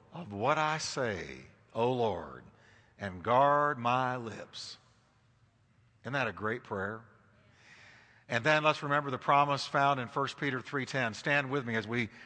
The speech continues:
read this, 'cause this is where we're going. I know this is hard to hear, but you know what? We can either take the shot. How many of you have ever had the chance to take a flu shot and you didn't take it,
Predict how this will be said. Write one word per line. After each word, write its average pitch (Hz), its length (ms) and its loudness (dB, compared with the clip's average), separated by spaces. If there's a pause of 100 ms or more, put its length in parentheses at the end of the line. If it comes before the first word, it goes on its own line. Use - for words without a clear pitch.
(160)
read 131 240 0
this, 127 240 2
'cause 110 140 -4
this 185 180 -4
is 156 80 -6
where 147 220 2
we're 131 120 -2
going. 110 380 2
I 190 160 2
know 180 160 0
this 160 200 -4
is 123 80 -10
hard 143 280 2
to 135 80 -6
hear, 160 340 -4 (960)
but 127 220 -4
you 180 60 0
know 185 180 8
what? 196 320 8 (400)
We 165 140 2
can 175 140 2
either 185 300 4
take 190 320 0
the 151 60 -4
shot. 190 480 2
How 208 80 0
many 247 160 0
of 202 40 -2
you 180 300 2 (760)
have 139 140 2
ever 190 480 6
had 170 220 6
the 147 80 -6
chance 170 320 2
to - 80 -18
take 180 160 0
a 143 80 -2
flu 156 240 -2
shot 160 500 4
and 127 140 -4
you 180 100 2
didn't 147 200 0
take 160 240 2
it, 127 180 -2